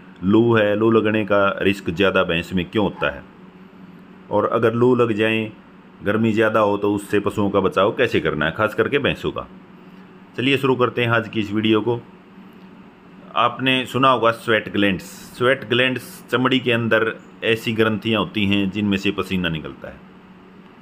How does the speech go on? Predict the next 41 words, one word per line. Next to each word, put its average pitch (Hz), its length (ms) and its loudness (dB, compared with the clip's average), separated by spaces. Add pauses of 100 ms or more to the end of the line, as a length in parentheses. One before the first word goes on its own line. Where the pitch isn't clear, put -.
(420)
और 107 320 0
ये 110 240 0
पसीना 127 500 0
जब 113 160 0
skin 123 280 -4
पे 113 100 0
आता 110 280 2
है 107 100 0
तो 104 420 -2
ये, 104 360 0 (340)
इसका - 200 -8
वाष्पीकरण 104 500 -2
होता 87 200 -2
है, 98 60 2
ये 101 120 2
उड़ता 127 400 0
है। 76 160 -8 (340)
उड़ेगा 151 400 4
तो 143 240 0
ये 127 220 2
वहाँ 107 280 0
पे 110 180 0
ठंडक 120 340 -4 (500)
प्रदान 90 320 -2
करेगा 82 360 -2 (440)
जहाँ 85 140 -4
से 82 100 -10
पसीना 82 400 -8
उड़ेगा। 67 340 -12 (960)
तो 131 120 -2
सीधी 156 280 0
सी 135 120 -2
बात 123 240 2
है, 113 60 0
sweat 120 340 -2
glands 113 360 -2 (260)
कुदरत 107 340 0
ने 107 220 -2
दी 101 200 0
हुई 90 180 0
हैं 98 320 -6